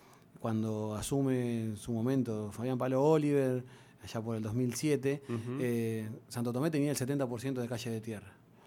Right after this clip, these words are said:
Speaker 1: Hoy tenemos el setenta por ciento de calle de tierra, digo. Ha aumentado muy poco, eh,
Speaker 2: Claro.
Speaker 1: la, la obra pública en Santo Tomé. No hubo obras públicas de envergadura en estos últimos años.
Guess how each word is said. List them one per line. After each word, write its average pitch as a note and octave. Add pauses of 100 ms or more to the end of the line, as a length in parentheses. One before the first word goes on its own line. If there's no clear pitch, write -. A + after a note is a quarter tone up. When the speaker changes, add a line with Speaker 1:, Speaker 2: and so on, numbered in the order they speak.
(240)
Speaker 1:
Hoy F3+ (320)
tenemos B2+
el B2+
setenta C#3
por A2+
ciento B2
de B2
calle C#3
de A#2+
tierra, C3
digo. C3 (280)
Ha F3+
aumentado D#3+
muy F#3+
poco, F3+ (340)
eh, B2+
Speaker 2:
Claro. B2 (240)
Speaker 1:
la, A#2
la A#2+
obra D3+
pública D#3+
en B2+
Santo B2+
Tomé. D3+
No C#3
hubo C3+
obras B2
públicas C#3
de A#2+
envergadura D3+ (320)
en A#2+
estos A#2+
últimos B2+
años. D3+